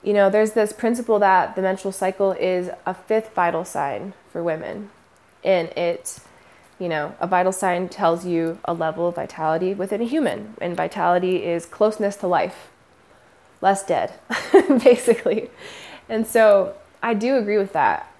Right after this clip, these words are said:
The menstrual cycle can really speak to you and be a great way for you to monitor the effects of your daily habits.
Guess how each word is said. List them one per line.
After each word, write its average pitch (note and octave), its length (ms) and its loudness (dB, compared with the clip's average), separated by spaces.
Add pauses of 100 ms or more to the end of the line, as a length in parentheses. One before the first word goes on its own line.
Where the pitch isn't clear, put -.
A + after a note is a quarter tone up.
(140)
The F#3+ 100 -4
menstrual G#3 280 0
cycle G3 340 2
can F#3 220 -4
really G3+ 260 4
speak F#3+ 320 -6
to - 120 -8
you E3+ 380 -2
and E3 480 -6
be F#3 160 0
a D#3+ 60 2
great F#3 420 -2
way F3+ 200 -2
for F3 120 -8
you F3 100 0
to E3+ 80 -4
monitor E3 640 -4 (1400)
the G#3 120 2
effects G3 380 0
of F3+ 120 -2
your F3 400 0 (420)
daily E3+ 240 -2
habits. - 720 -2